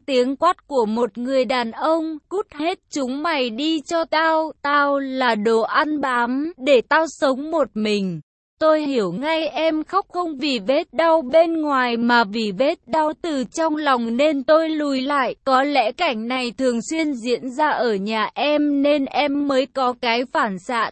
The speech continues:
tự nhiên như thế. Chỉ cần nghe tiếng động em đã biết việc gì đang xảy ra, đứng từ xa nhìn em đau khổ mà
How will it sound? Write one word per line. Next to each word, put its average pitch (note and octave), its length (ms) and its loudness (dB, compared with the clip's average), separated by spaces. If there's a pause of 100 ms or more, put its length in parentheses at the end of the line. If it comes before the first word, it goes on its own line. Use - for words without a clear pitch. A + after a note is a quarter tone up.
tự C4+ 160 -6
nhiên D#4 420 -2
như D#4+ 200 -2
thế. B3+ 560 -2 (460)
Chỉ C#4 300 -2
cần B3+ 300 0
nghe D#4 220 0 (100)
tiếng B3+ 280 -2
động C#4 260 2
em D4 360 -2
đã G#3+ 320 0
biết F4 220 -4
việc A#3+ 320 -2
gì C#4+ 260 -6
đang C#4 200 0 (140)
xảy G#3+ 300 -4
ra, C4+ 440 -2
đứng B3+ 320 -2
từ D4+ 260 -4 (120)
xa D#4 160 0
nhìn C#4+ 340 0
em D#4+ 420 0
đau E4+ 280 0
khổ G#3 340 -2
mà A#3 260 -2